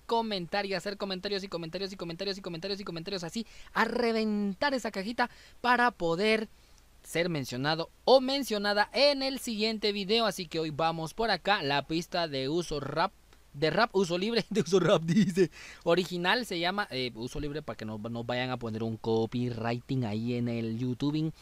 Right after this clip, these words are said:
Entonces, por eso mejor vamos a usar esta. Y aquí ya nos suscribimos, activamos la campanita, acabamos de dejar ahí hace un segundo una pequeña, un pequeño comentario ahí, les vamos a dar un like.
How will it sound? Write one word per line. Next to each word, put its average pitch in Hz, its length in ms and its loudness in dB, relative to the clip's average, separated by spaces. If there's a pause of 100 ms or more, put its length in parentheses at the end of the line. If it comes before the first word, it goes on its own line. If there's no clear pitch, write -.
(120)
Entonces, 101 200 -12
por 104 120 -8
eso 107 140 -10
mejor 104 280 -8
vamos 101 240 -10
a - 160 -14
usar - 60 -18
esta. - 220 -20 (500)
Y 107 140 -10
aquí 104 220 -10
ya 110 120 -4
nos 107 200 -8
suscribimos, 127 640 -8
activamos 104 320 -8
la 104 100 -10
campanita, 120 580 -10
acabamos 107 380 -8
de 104 60 -12
dejar 107 340 -10
ahí 107 340 -8
hace 101 220 -10
un 113 100 -8
segundo 110 440 -8
una 110 420 -6
pequeña, 107 560 -8
un 113 80 -6
pequeño 120 320 -6
comentario 113 560 -6
ahí, 120 140 -6
les 147 120 -6
vamos 110 260 -6
a 110 40 -4
dar 117 120 -6
un 120 360 -4
like. 143 240 -4